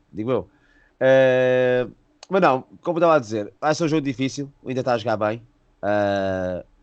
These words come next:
mas na Liga dos Campeões não há, não há jogos fáceis, como vimos em casa contra o Salzburgo. Confesso que, pelo menos, ahm, venhamos com o empate e, quando, e a última vez que falei com um adepto do Salzburgo, ahm,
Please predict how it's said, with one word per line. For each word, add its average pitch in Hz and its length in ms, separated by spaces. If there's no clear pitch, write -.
mas 113 280
na 113 80
Liga 117 160
dos 110 60
Campeões 110 280
não 110 80
há, 110 140
não 101 120
há 104 60
jogos 101 200
fáceis, 107 340
como 98 180
vimos 95 240
em 92 100
casa 98 260
contra 92 180
o 92 40
Salzburgo. 98 520
Confesso 151 500
que, 139 300
pelo 180 260
menos, 151 540
ahm, 113 680
venhamos 131 320
com 131 100
o - 20
empate 123 520
e, 127 140
quando, 123 340
e 123 100
a 120 40
última 123 220
vez 123 140
que - 60
falei 123 180
com 120 200
um 120 40
adepto 113 280
do 92 40
Salzburgo, 101 640
ahm, 90 380